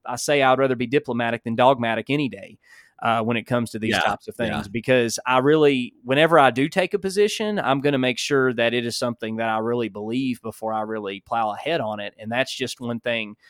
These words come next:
Speaker 1: where personally I'm not there yet. I have changed, I would say, pr-, o-, almost, if not all the way, on the creation account and the Bible, and, uh,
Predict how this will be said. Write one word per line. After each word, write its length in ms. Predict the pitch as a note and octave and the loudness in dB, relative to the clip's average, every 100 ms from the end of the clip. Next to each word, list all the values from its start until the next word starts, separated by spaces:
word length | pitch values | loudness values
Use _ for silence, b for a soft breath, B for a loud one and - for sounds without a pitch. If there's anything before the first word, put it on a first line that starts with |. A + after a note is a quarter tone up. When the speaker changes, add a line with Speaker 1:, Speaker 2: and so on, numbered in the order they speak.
| b b b | b b b
Speaker 1:
where 140 | - C#3+ | -2 0
personally 420 | D3+ C#3 - B2 | 2 0 0 -2
I'm 120 | A#2+ | 0
not 200 | A#2 G#2+ | -2 -2
there 160 | B2 B2 | -2 0
yet. 320 | A2 G2+ F#2+ - | 0 -4 -6 0
I 260 | C3 G#3 A3+ | 6 6 6
have 180 | E3 | 2
changed, 760 | - C#3 B2 A#2 A2+ A2 - - _ _ _ _ _ _ _ _ _ _ | 0 -2 0 0 -2 -4 -6 -14 _ _ _ _ _ _ _ _ _ _
I 140 | C#3 E3 | 6 8
would 180 | E3+ | 6
say, 640 | - D#3 C#3 C3+ B2+ A#2+ A2 B B _ | 2 2 6 6 4 0 -6 B B _
pr-, 240 | - - - | -16 -14 -2
o-, 200 | D3+ G3 - | 4 6 10
almost, 800 | G3+ G#3+ E3+ D3 G2+ - - - | 8 10 8 6 4 -6 -10 -10
if 180 | C3 B2+ | -10 -2
not 220 | C#3+ C3 | 2 4
all 180 | A#2+ B2+ | 6 4
the 100 | A2+ | 2
way, 600 | G#2 B2 A2 F#2+ F#2+ G#2+ _ | 2 2 2 -2 -10 -14 _
on 640 | A#2+ B2 A#2 A2+ G#2+ G#2+ | 0 2 2 -2 -4 -8
the 100 | - | -8
creation 600 | A#2 C3+ B2 B2+ - A2+ | -6 -2 0 0 -2 -4
account 560 | G2 - G#2 - - - - | -8 -10 -12 -12 -16 -18 -16
and 560 | A2+ A2 A2 G#2+ G#2 - A2 | -10 -6 -6 -6 -8 -12 -12
the 140 | G#2+ | -2
Bible, 380 | A#2+ B2 A#2 A2 | 4 4 4 0
and, 260 | A2+ | -2
uh, 20 | G#2+ | -4